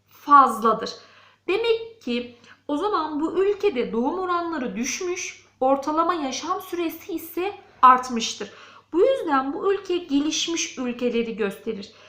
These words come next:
Bir diğeri doğum ve ölüm oranları azdır. Ve bir diğeri yaşlı nüfus oranı fazladır. Evet, yaşlı nüfus oranı fazladır. Neden?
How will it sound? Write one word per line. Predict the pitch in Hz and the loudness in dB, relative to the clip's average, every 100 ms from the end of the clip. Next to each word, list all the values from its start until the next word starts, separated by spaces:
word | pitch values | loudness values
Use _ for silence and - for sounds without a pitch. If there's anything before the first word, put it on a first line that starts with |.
| - - | -20 -4
Bir | 262 370 508 | 2 4 4
diğeri | 554 494 330 285 285 - _ | 4 4 4 0 -2 -16 _
doğum | 277 311 440 494 | 2 4 4 2
ve | 392 - | -2 0
ölüm | 285 403 | 0 0
oranları | 427 381 339 320 285 320 415 - - _ _ _ _ _ _ | 0 0 -2 -4 -2 -2 -2 -8 -20 _ _ _ _ _ _
azdır. | 262 254 240 185 185 - - _ - | 2 2 0 -4 -8 -10 -20 _ -8
Ve | 247 | -6
bir | 240 359 480 | 2 4 8
diğeri | 480 403 262 254 294 - | 8 8 4 -2 -4 2
yaşlı | 269 285 - 392 415 | 6 6 4 -4 -4
nüfus | - 427 - | -2 -4 -2
oranı | 302 294 359 | -2 0 -4
fazladır. | - 262 233 233 196 175 - | -4 -4 -2 -2 -4 -8 -4
Evet, | 277 302 320 - | -2 -2 -4 -6
yaşlı | 247 240 240 294 | -4 -4 -4 -8
nüfus | 285 359 | -8 -6
oranı | 294 285 339 | -4 -4 -4
fazladır. | - 285 269 269 208 202 220 | -4 -4 -2 -2 -4 -6 -6
Neden? | 294 208 185 | -6 -6 -6